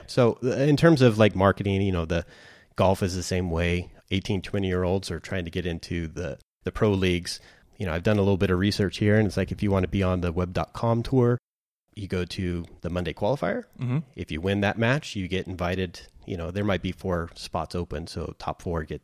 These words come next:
Speaker 1: invited to play in that week's tournament. And if you happen to place, I think it's, like, the top twenty,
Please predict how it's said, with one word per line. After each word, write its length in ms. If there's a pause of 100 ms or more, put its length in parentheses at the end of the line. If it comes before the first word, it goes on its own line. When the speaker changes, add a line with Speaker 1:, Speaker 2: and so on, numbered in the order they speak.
(140)
Speaker 1:
invited 480
to 60
play 360 (480)
in 140
that 460
week's 240
tournament. 460 (440)
And 180
if 120
you 80
happen 400
to 320 (180)
place, 460
I 80
think 180
it's, 140
like, 140
the 80
top 260
twenty, 440